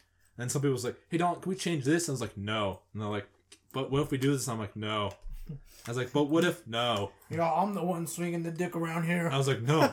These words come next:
Speaker 1: sit the
Speaker 2: Jerk.
Speaker 1: fuck down. I have this all planned out. If you wanted to change the whole script, you shoulda came last week on the fucking meeting.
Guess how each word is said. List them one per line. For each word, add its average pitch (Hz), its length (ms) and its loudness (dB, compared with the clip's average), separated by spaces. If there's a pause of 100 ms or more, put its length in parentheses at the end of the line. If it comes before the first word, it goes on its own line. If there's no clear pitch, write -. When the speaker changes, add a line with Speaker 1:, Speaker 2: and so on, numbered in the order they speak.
(120)
Speaker 1:
sit 202 120 2
the 202 60 2
Speaker 2:
Jerk. 185 240 4
Speaker 1:
fuck 156 200 0
down. 139 360 0 (280)
I 110 60 -4
have 123 180 0
this 104 220 -4
all 135 220 0
planned 139 420 0
out. 127 320 -2 (320)
If 131 120 -10
you 123 100 -4
wanted 139 320 0
to 127 100 -6
change 135 420 -2
the 117 220 -6 (240)
whole 143 220 4
script, 190 440 -2 (160)
you 123 80 -4
shoulda 139 240 4
came 143 320 -2
last 139 400 -2 (380)
week 185 260 4
on 135 140 0
the 123 60 -4
fucking 131 640 0
meeting. 139 420 2